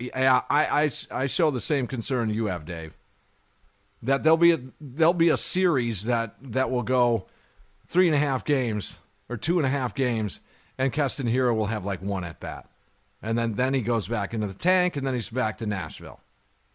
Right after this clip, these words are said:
But right now, if you are going to activate Hunter Renfroe, that's for Jonathan Davis. If you're going to activate Tyrone Taylor, who is that for? It comes down to Brasso or Keston Hiura.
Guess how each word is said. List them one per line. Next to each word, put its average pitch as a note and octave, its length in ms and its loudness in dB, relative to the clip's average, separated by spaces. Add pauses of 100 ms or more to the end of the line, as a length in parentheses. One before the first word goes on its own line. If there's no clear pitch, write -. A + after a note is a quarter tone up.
(580)
But B2 180 -2
right C#3+ 260 2
now, D3+ 460 0
if C3 180 -4
you F3 200 -2
are D#3+ 160 4
going C#3+ 320 0
to B2+ 80 2
activate A#2 560 -2
Hunter A#2+ 320 -4
Renfroe, G2 680 -4 (400)
that's A#2+ 280 -4
for C3 180 -4
Jonathan A#2+ 500 -2
Davis. G#2+ 540 -2
If - 120 -8
you're G2+ 120 -6
going A#2 300 -2
to C#3+ 60 -2
activate C3 600 -4
Tyrone B2 500 0
Taylor, B2+ 540 0 (260)
who - 220 -2
is G#2 160 -2
that B2 240 0
for? D#2+ 400 -6 (340)
It G2 140 -8
comes B2+ 280 -2
down B2+ 280 0
to G2+ 80 -2
Brasso C3 760 -2 (880)
or C3 140 -4
Keston C3 480 -4
Hiura. D2+ 320 -6